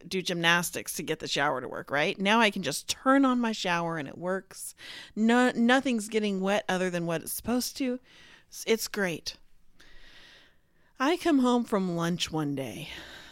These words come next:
And Nathan meets me at the door 'cause we have, we do lunches together on Friday. Sometimes we eat out, sometimes we eat in. We just enjoy lunches on Friday since he's off.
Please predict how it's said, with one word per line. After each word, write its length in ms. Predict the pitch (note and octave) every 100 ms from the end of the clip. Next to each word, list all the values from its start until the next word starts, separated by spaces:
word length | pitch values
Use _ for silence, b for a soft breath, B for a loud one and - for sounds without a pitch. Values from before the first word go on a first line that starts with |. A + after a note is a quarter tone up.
| B B B B B B G#4 B A#3 - -
And 200 | G#3+ A3
Nathan 500 | A3+ D#4 F#4 A#3+ G#3+
meets 320 | A3+ C4+ -
me 180 | C4+ C4
at 200 | C4 C4
the 60 | B3
door 280 | G3+ D#3+ D3+
'cause 180 | G3+ F#3+
we 140 | A3+
have, 200 | A3+ G#3
we 160 | G3 G#3+
do 260 | A3 G#3 F#3
lunches 400 | F#3 F3+ F#3 F#3+
together 300 | G3+ F3+ E3+
on 100 | E3+
Friday. 300 | E3 D3 B2+
Sometimes 420 | F3+ F#3 F#3+ E3
we 80 | D#3+
eat 240 | - D#3+ -
out, 280 | D4 C#4
sometimes 400 | G3+ D#3+ D#3+ C#3
we 80 | C#3+
eat 260 | C#3 C#3 -
in. 340 | C4 B3+ A#3+ B3+ B B B B
We 160 | G#3 A#3
just 360 | G#3 A#3 - A3+
enjoy 480 | G#3+ G3 F#3+ F#3
lunches 320 | E3 D#3+ F3 E3
on 140 | E3+
Friday 320 | D4+ C4+ C#3+
since 220 | - A3
he's 120 | D#3+ F3
off. 300 | F#3 -